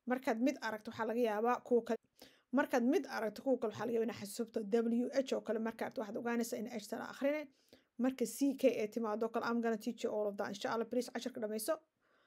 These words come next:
Like it, share, and please, qani kaa qaado. Casharka aad barato,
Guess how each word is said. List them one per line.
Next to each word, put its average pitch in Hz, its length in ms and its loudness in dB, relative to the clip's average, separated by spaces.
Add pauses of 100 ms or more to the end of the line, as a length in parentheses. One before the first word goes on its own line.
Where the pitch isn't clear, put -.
(260)
Like 208 460 -2
it, 339 160 -2 (380)
share, 233 840 0 (420)
and 208 220 -6
please, - 580 0 (540)
qani 202 240 -6
kaa 190 200 -8
qaado. 247 380 -4 (340)
Casharka 214 420 -6
aad 202 200 -10
barato, 220 420 0